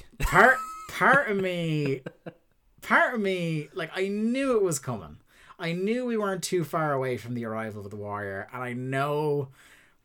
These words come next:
Speaker 1: what match is coming. But I, part of me naively, foolishly thought we'd get a little bit more time without the Warrior. Um, but holy shit, not only is the Warrior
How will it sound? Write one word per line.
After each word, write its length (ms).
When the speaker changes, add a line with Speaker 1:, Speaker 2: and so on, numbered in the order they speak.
Speaker 1:
what 220
match 340
is 120
coming. 520
But 160
I, 140
part 300
of 60
me 120
naively, 720
foolishly 880
thought 420
we'd 160
get 180
a 40
little 340
bit 200
more 240
time 500
without 360
the 80
Warrior. 600
Um, 560
but 380
holy 440
shit, 320
not 120
only 200
is 100
the 100
Warrior 480